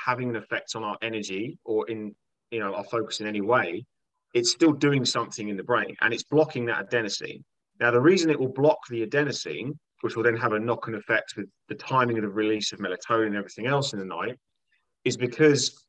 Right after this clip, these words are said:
they are, uh, almost identical in a molecular structure. So if we get them under, uh, a microscope or analyze them in a lab, the molecules, the molecules, sorry, of coffee, um, or caffeine or anything,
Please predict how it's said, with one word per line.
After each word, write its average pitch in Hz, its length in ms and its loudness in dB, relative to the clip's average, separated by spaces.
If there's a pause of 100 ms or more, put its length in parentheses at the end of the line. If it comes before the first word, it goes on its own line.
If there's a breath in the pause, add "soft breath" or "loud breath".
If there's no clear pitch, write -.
they 131 160 2
are, 127 480 4
uh, 123 220 2
almost 143 340 -2
identical 123 600 -4
in 104 60 -6
a 101 60 -4
molecular 104 560 -2
structure. - 540 -4
So - 160 -2
if 107 80 -6
we 147 100 6
get 143 180 4
them 127 140 0
under, 117 420 2 (760)
uh, 104 180 0
a 95 60 -4
microscope 104 600 -4
or 107 80 -2
analyze 107 380 2
them 101 140 -4
in 95 60 -4
a 92 60 -4
lab, 110 300 2 (680)
the 117 60 -6
molecules, 147 680 4 (300)
the 110 140 -6
molecules, 120 580 -4
sorry, 98 240 -2
of 95 100 -8
coffee, 117 600 0 (320)
um, 104 360 -4
or 101 140 -6
caffeine 107 460 -4
or 98 80 -2
anything, 120 500 -4